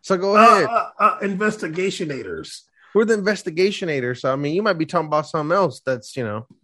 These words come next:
Speaker 1: cracking.
Speaker 2: Okay. You're the, you're the pocket watcher of the investigationators.
Speaker 1: Yeah.
Speaker 2: Um,
Speaker 1: Oh.
Speaker 2: okay. Also,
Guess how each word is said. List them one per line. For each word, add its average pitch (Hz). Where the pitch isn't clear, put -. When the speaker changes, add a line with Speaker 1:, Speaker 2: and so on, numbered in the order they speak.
Speaker 1:
cracking. -
Speaker 2:
Okay. 214
You're 160
the, 180
you're 156
the 151
pocket 156
watcher 131
of 117
the 117
investigationators. 104
Speaker 1:
Yeah. 127
Speaker 2:
Um, 156
Speaker 1:
Oh. 143
Speaker 2:
okay. 175
Also, 180